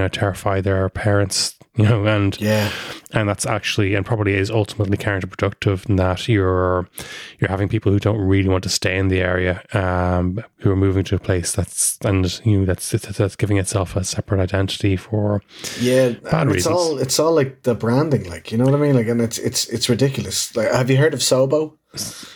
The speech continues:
Speaker 1: s-,
Speaker 2: Don't know if you heard of Sobo,
Speaker 1: Mm-hmm.
Speaker 2: um, but basically there was an estate agent who wanted to flog a patch of land in the South Dublin Docklands.
Speaker 1: Mm-hmm.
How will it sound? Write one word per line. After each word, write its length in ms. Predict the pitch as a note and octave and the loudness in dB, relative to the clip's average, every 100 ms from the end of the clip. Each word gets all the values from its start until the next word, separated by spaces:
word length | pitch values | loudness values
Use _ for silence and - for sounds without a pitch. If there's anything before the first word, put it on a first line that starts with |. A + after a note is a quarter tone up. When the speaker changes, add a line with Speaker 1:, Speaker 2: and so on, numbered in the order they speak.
| - | -16
Speaker 1:
s-, 340 | - - - | -12 -10 -4
Speaker 2:
Don't 120 | C#3+ C3 | 2 2
know 40 | |
if 60 | C3 | 4
you 80 | |
heard 120 | B2 A2+ | 2 2
of 40 | |
Sobo, 460 | - A#2 A2+ A#2 A#2+ | 2 2 2 4 4
Speaker 1:
Mm-hmm. 320 | G2+ G2+ A#2+ | 4 0 -4
Speaker 2:
um, 500 | A#2 A2 G#2 G2+ G2+ _ | -4 -2 -2 -4 -8 _
but 120 | A#2+ - | -6 0
basically 640 | B2 A#2 A#2 B2+ A#2 G#2 _ _ - | 0 2 0 2 0 -2 _ _ 0
there 120 | A2+ | 2
was 200 | A2 A2 | 2 2
an 220 | A2+ G#2+ | 2 2
estate 400 | A2 - A#2+ A#2+ | 0 2 4 4
agent 420 | A#2 A2+ G#2+ G#2 | 4 2 -2 -2
who 80 | A2 | 0
wanted 380 | G#2 G#2+ G#2+ G#2 | 0 0 -2 -4
to 60 | |
flog 340 | G#2+ A2+ G#2+ G#2 | -2 0 2 0
a 60 | |
patch 320 | G2+ A#2 A2 G#2 | -2 -2 -2 0
of 80 | |
land 320 | G2+ G#2+ G#2 G#2 | 0 2 2 0
in 100 | F#2+ | 0
the 80 | |
South 240 | - A2 G2+ | 0 0 0
Dublin 320 | G#2+ G2 F#2 | -2 -2 -2
Docklands. 520 | G#2 - A2+ G#2+ A2 | -2 0 0 0 2
Speaker 1:
Mm-hmm. 100 | G#2+ | 2